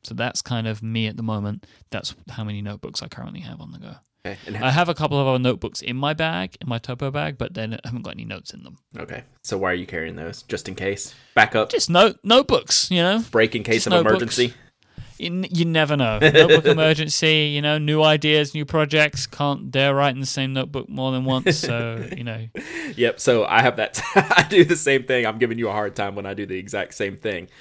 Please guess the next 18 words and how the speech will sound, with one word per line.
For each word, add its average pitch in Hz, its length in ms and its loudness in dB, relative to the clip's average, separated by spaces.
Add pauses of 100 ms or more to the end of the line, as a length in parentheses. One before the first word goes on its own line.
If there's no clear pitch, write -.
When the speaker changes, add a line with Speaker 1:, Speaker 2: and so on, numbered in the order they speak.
(460)
Speaker 2:
So 135 120 2
let 131 120 2
me 143 80 2
go 135 120 6
through 120 180 0
my, 107 440 -2 (300)
uh, 95 340 -6 (340)
my 98 380 -4 (920)
notebook 95 460 -8
carry 90 300 -4
right 87 220 -6
now. 85 180 -10
So 101 440 -2 (1120)
I 110 80 2
have 127 420 -2 (360)
my, 110 360 0 (220)
my 104 100 -8
Notco, 104 640 -6